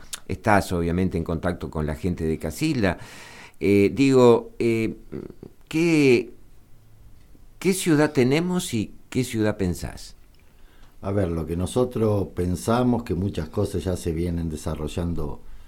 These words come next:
Speaker 2: desde el Consejo con proyectos que ha presentado Walter. Primero es un cambio ya en lo que es un modelo de gestión que ya lleva más de treinta años, que más allá que el que entre es copiar y pegar.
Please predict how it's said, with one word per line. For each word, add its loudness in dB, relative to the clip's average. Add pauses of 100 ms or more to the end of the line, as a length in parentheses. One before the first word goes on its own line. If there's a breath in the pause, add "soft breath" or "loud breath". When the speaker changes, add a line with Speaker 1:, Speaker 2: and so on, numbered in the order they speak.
(300 soft breath)
Speaker 2:
desde -4
el -4
Consejo -4
con -8
proyectos -6
que -8
ha -6
presentado -6
Walter. -2 (920 soft breath)
Primero 4
es 2
un 4
cambio 2
ya 2
en 4
lo 2
que 0
es -4
un -2
modelo 4
de 0
gestión 0
que -2
ya -2
lleva -4
más -2
de -2
treinta -4
años, -2 (640 soft breath)
que -8
más -2
allá -2
que -6
el -6
que -2
entre -2
es -6
copiar -6
y -4
pegar. -2